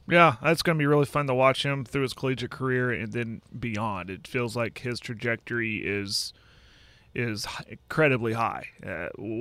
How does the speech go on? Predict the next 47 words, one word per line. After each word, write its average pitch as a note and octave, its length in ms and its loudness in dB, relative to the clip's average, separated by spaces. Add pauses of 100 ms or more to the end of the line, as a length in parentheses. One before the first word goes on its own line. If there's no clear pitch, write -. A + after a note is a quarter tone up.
w-, A#2 320 0
at, A#2 220 -2
you C3 80 -6
know, A2 200 -6 (200)
at B2 100 -6
the B2 80 -6
high, B2+ 320 4
highest C3 300 0
level A#2+ 240 -2
of - 100 -10
golf. G#2 460 -4 (460)
I C3 40 -6
mean, C3 80 0
right D#3 220 8
now, B2+ 260 6
I A#2 40 2
mean, A#2 180 -2
he C#3 100 -2
just, C3 220 0
every D3 180 4
time C3+ 220 2
you B2+ 140 -2
hear A#2+ 160 0
about A2+ 260 0
him, A#2 180 -4
he A#2 120 -4
just - 360 -4
feels D#3 220 0
like A#2 160 -4
he's A2+ 100 -8
getting G#2 200 -6
better A2+ 260 -2
and G#2 100 -6
better A2 220 -2
and G#2+ 120 -6
better. B2 360 -2 (840)
And A2 380 -2 (1300)
case C3 240 0
in B2 80 -6
point C3 240 -4
right A#2+ 280 2
there. B2+ 240 2
And B2 140 0
I A2 40 2
love C3+ 300 2
that C#3 120 8
approach. C3 720 0